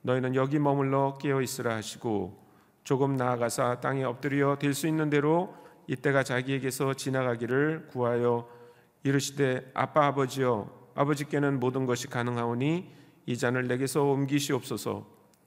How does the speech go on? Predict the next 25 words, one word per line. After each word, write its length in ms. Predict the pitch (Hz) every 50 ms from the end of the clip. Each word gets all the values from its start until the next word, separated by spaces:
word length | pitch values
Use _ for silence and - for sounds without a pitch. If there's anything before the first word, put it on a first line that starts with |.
| _ _ _ _ _
그러나 380 | - - 143 143 143 147 143 143
나의 260 | 143 143 156 170 180
원대로 400 | 180 175 160 156 156 156 156 143
마옵시고 840 | 135 131 123 120 117 - - 123 117 139 151 180 220 - - - - - - - - -
아버지의 400 | 123 131 131 135 120 127 131 131
원하는, 560 | 127 123 123 123 127 127 131 135 131 127 127 - -
원대로 640 | 113 135 143 151 160 165 160 156 143 156 170 185
하옵소서." 480 | 170 156 123 120 120 - 120 113 127 120
하시고, 520 | 107 - - - 110 110 127 170 277 - - - - - - - - - - _ _ _ _ _ _ _ _ _ -
돌아오사 420 | - 156 160 165 170 165 156 175 160
제자들이 460 | - 156 147 151 165 151 165 165 165
자는 280 | 139 135 131 143 147
것을 280 | 143 139 135 - 139 139
보시고 400 | 127 123 117 - 131 123 139 131
베드로에게 460 | 131 131 123 139 143 147 147 147 151
말씀하시되, 960 | 139 120 117 113 - - 123 117 113 - - - 127 113 107 107 107 - - -
"시몬아, 640 | - - - 156 151 147 143 139 127 104 98 - - -
자느냐? 580 | - - 127 131 135 131 135 139 156 185 220 - - - - - - _ - _ _ -
내가 280 | - 139 143 135 147 139
한 100 | 160 170
시간도 440 | 165 180 180 175 175 170 175 165 165
깨어 220 | 165 175 175 170
있을 240 | 156 139 - 156 139
수 120 | - -
없더냐? 480 | 127 113 - 135 123 127 135 151 190